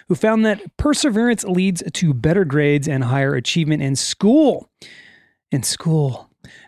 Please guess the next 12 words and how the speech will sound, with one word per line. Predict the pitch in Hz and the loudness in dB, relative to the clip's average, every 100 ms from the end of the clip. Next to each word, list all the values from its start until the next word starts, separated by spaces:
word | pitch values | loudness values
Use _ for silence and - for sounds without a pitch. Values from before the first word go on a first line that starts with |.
| - | -2
Being | 226 294 240 | 2 2 2
passionate | 151 220 269 240 185 196 | 2 2 2 2 2 2
is | 196 156 | 0 2
not | 165 214 | 2 2
enough | 180 165 185 | 2 2 0
to | - 175 | -2 0
ensure | 151 - 170 165 | 0 0 0 0
academic | 180 214 233 175 208 196 - | -2 -2 -2 -2 -2 -2 -6
success, | - 214 - - 233 247 - - | -6 -6 -4 -4 0 0 -2 -8
says, | - - - 170 160 156 139 | -8 -10 -4 0 0 0 0
uh, | 151 147 147 | 0 0 0
researchers | 147 160 - 175 208 | -2 -2 -2 -2 -2